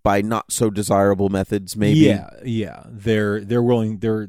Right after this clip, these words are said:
Speaker 2: they're, they're at the point where they're like, "All right, we've, we've played Mister Nice Guy. Now let's, we gotta play hardball. We need the staff."
Speaker 1: Yeah.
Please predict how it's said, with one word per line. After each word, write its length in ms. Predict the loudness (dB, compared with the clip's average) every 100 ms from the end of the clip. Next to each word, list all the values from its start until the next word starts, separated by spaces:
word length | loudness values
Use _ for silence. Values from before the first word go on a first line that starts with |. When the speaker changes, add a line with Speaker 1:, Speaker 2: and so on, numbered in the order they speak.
| -12
Speaker 2:
they're, 420 | -16 -6 0 2
they're 140 | 4
at 60 | 2
the 60 | 2
point 200 | -2 -2
where 80 | -2
they're 140 | -4
like, 200 | -4 -8 -10
"All 60 |
right, 120 | -10 -8
we've, 220 | -8 -2
we've 220 | -2 0
played 240 | 2 2
Mister 240 | 2 0 0
Nice 220 | 0 -2
Guy. 260 | -6 -8 -8
Now 200 | -8 -8
let's, 340 | -10 -16 -20 _
we 80 | -16
gotta 220 | -14 -14 -18 _ _ _ _ -10
play 100 | -8
hardball. 320 | -8 -8 -6
We 120 | -6
need 220 | -4 -8
the 80 | -10
staff." 500 | -18 -20 -20 _ _ -12
Speaker 1:
Yeah. 260 | -8 -8